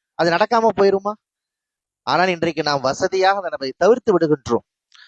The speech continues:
நம்முடைய குழந்தைகள் சுவனவாசியாக இருப்பதுதான் நமக்கு பெரியது.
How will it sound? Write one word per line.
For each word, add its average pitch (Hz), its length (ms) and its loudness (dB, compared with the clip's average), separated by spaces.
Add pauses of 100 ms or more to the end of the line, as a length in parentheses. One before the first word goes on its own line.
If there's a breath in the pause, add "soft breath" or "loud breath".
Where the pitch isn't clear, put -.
(180 soft breath)
நம்முடைய 165 360 2
குழந்தைகள் 175 680 2 (100)
சுவனவாசியாக 202 920 2
இருப்பதுதான் 185 600 2
நமக்கு 254 320 0
பெரியது. 196 340 -2